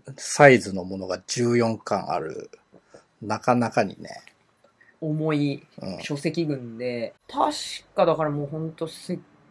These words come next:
Speaker 2: 器時代じゃないけど、
Speaker 1: いや、もう猿だった頃からの
Speaker 2: ね。から、
Speaker 1: 話ですよ。
Speaker 2: そうなのよね。で、
Speaker 1: うん。
Speaker 2: もう目次読んでるだけで面白くって、
Speaker 1: うん。
Speaker 2: 全然読み進められず、
Speaker 1: うん。
Speaker 2: あの、挫折していたんだけど、
Speaker 1: うん。
Speaker 2: やっぱその中で、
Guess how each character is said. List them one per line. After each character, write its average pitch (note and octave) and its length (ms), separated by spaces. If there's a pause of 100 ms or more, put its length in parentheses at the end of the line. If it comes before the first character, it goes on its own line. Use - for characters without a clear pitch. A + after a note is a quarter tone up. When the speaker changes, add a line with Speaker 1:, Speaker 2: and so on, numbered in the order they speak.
(340)
Speaker 2:
器 A3 200
時 A3 200
代 F#3 180
じ C#3+ 80
ゃ B2+ 60
な B2+ 100
い C3+ 140
け A2+ 180
ど、 A#2 380
Speaker 1:
い - 20
や、 C3+ 80
も C#3 80
う C#3 40
猿 B2+ 520 (260)
だ G#2 80
っ G2 60 (100)
た G2+ 120
頃 G2+ 200
か - 140
ら C#3+ 140
の A2 60
Speaker 2:
ね。 - 100 (500)
か - 100
ら、 D4 100
Speaker 1:
話 A3 280
で - 60
す - 140
よ。 - 60 (460)
Speaker 2:
そ G3 340
う - 20
な C#3 120
の A#2 80
よ A2+ 120
ね。 B2+ 160
で、 D3+ 200
Speaker 1:
う D3+ 40
ん。 E3 40
Speaker 2:
も F3+ 80
う E3 40
目 E3+ 260
次 C#4+ 80
読 D4+ 160
ん C4 40
で F#3+ 80
る D3 100
だ C#3+ 100
け C#3+ 100
で C#3 60
面 C3+ 180
白 F#3+ 200
く - 260
っ C#3+ 40
て、 - 140
Speaker 1:
う G#2 80
ん。 F#2 240 (440)
Speaker 2:
全 A3 260
然 B3 160
読 D3+ 180
み D#3+ 540 (240)
進 D#3+ 300
め D#3 80
ら D#3+ 100
れ E3 160
ず、 C#3 500
Speaker 1:
う G#2 60
ん。 G2+ 180
Speaker 2:
あ C#3 120
の、 C#3 80
挫 D#3 260
折 F#3 100
し - 140
て F#3 80
い F3+ 80
た C3 120
ん A#2 60
だ A2 60
け B2+ 140
ど、 C#3+ 220
Speaker 1:
う C#3+ 40
ん。 - 20
Speaker 2:
や D3 80
っ - 40
ぱ - 80
そ A#3 120
の B3+ 80
中 D#4 300
で、 C3+ 380